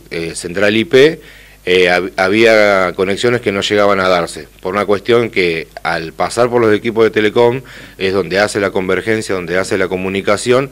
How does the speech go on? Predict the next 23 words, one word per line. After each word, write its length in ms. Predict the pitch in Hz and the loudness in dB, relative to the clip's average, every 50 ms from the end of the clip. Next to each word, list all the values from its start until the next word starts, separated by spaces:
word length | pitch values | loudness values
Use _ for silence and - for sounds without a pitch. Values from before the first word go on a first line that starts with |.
| - - - - - | -12 -20 -20 -18 -10
no 100 | - 104 | -6 -6
estaba 240 | 98 - - 107 101 95 | -4 0 2 2 2 0
funcionando. 640 | - 101 92 82 92 90 87 82 80 78 78 76 - - _ _ _ - | -2 -4 -8 -6 -6 -6 -6 -6 -8 -10 -12 -16 -18 -20 _ _ _ -18
Entonces, 440 | 85 85 80 98 101 95 104 95 92 95 95 87 73 - - | -14 -8 -6 -6 -6 -4 -4 -2 -2 -2 -2 -4 -6 -14 -20
de, 80 | - - 92 | -18 -12 -8
de 60 | 87 95 | -8 -6
esta 200 | 95 - 110 98 | -4 -2 -2 -2
manera 320 | 101 98 101 110 117 113 | 0 0 0 2 2 2
había 200 | 110 107 101 98 | 2 2 2 2
entre 400 | 101 98 95 85 - 87 87 80 - - | 0 0 -4 -8 -8 -8 -10 -10 -12 -14
números 360 | - 85 98 107 113 110 104 | -10 -8 -4 -2 0 0 0
de 80 | 98 98 | 0 0
la 80 | 95 | -2
cooperativa 400 | 85 92 87 92 92 90 110 110 | -2 -4 -4 -4 -4 -2 0 0
que 80 | 107 104 | 0 0
no 80 | 104 98 | -2 -4
se 100 | 107 101 | -6 -4
podían 220 | 92 107 110 110 | -2 -2 -2 -2
comunicar 540 | 107 110 110 110 110 107 - 131 143 - - | -2 -4 -4 -4 -4 -2 0 0 0 0 -4
y 80 | 98 | -6
números 320 | 92 92 92 98 95 85 - | -6 -4 -4 -4 -6 -6 -8
que 120 | - 82 | -10 -12
sí. 220 | 76 - 80 71 | -12 -12 -16 -18